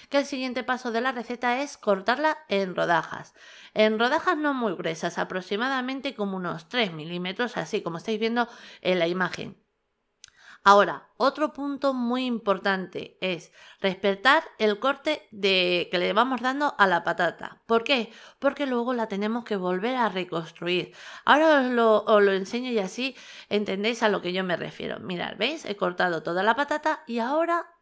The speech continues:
la vuelvo a colocar según la he ido cortando. Esto de aquí no me vale y esta de aquí la voy a colocar para que luego me quede bien bonita. Bueno, pues ahora coloco de nuevo la patata y me la llevo al molde que hayamos elegido.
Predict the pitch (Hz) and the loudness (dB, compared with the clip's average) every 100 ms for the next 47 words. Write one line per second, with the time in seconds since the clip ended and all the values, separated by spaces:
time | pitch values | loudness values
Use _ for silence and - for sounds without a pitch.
0 | _ 220 226 226 220 269 294 311 311 311 | _ -2 4 4 2 0 0 0 0 2
1 | 214 208 202 285 311 - - 233 247 320 | 2 2 2 -2 -2 -6 -4 -2 0 -2
2 | 349 - 208 202 233 269 302 302 175 - | -6 -8 -4 -2 -2 -2 -2 -2 -6 -6
3 | 165 165 208 320 - _ _ _ _ _ | -6 -4 -2 -2 -4 _ _ _ _ _
4 | _ _ _ - 190 185 - - 156 156 | _ _ _ -8 -8 -6 -8 -8 -8 -10
5 | 151 151 170 277 320 349 349 - _ 220 | -10 -4 0 0 0 -4 -6 -12 _ -4
6 | 208 214 190 180 180 175 - - 170 160 | -4 -6 -8 -6 -6 -8 -10 -8 -4 -2
7 | 180 170 170 156 - 269 285 269 302 294 | -2 -4 -6 -8 -2 -2 -2 -4 -4 -4
8 | 269 262 269 269 233 247 285 - 190 196 | -4 -4 -4 -4 -6 -6 -8 -8 -8 -6
9 | 202 175 165 151 156 - - - - - | -4 -2 -4 -6 -10 -18 -20 -20 -20 -6
10 | 208 - 151 185 170 - - - - 202 | -4 -4 -4 -4 -4 -6 -16 -20 0 4
11 | 185 180 170 170 196 196 165 226 320 311 | 4 2 0 -2 0 0 2 2 2 0
12 | 285 302 294 - 330 311 285 254 240 277 | 0 -2 -2 -4 -4 -2 -2 0 0 0
13 | 311 294 _ 196 196 208 269 311 311 240 | -2 -4 _ 4 4 2 -2 -2 -2 0
14 | 208 226 214 208 160 156 - - - | 4 4 2 -4 -8 -8 -10 -10 -12